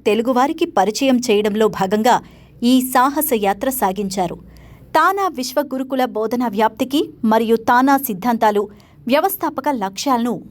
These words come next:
మరింత ముందుకు తీసుకువెళ్ళడానికి ఎంతో క్లిష్టమైన ఏడు సమ్మిట్స్ యాత్రకి శ్రీకారం చుట్టారు. ఏడు సమ్మిట్స్, ఏడు ఖండాల్లో ఎత్తైన పర్వత శిఖరాలు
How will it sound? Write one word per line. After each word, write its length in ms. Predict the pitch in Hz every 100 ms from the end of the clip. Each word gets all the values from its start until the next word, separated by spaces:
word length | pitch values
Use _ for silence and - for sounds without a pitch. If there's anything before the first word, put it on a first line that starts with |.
| 202
మరింత 360 | 214 262 294 294 233
ముందుకు 240 | 214 - 254
తీసుకువెళ్ళడానికి 680 | 220 - 202 208 208 214 233 - - - - 247
ఎంతో 220 | 285 339 311 285
క్లిష్టమైన 680 | 202 208 - 240 214 202 202 - - - 233
ఏడు 180 | 311 381
సమ్మిట్స్ 540 | 359 - 233 254 277 214
యాత్రకి 380 | 202 196 226 254 339
శ్రీకారం 420 | - 233 240 233 202
చుట్టారు. 340 | 196 190 156 - - - - 214
ఏడు 140 | 269 311 320
సమ్మిట్స్, 380 | 262 247 277 - - - _ - 190
ఏడు 140 | 294 359 -
ఖండాల్లో 400 | 240 220 208 214 233 196
ఎత్తైన 300 | 196 240 269 160
పర్వత 320 | 196 220 247 240
శిఖరాలు 460 | 202 240 226 190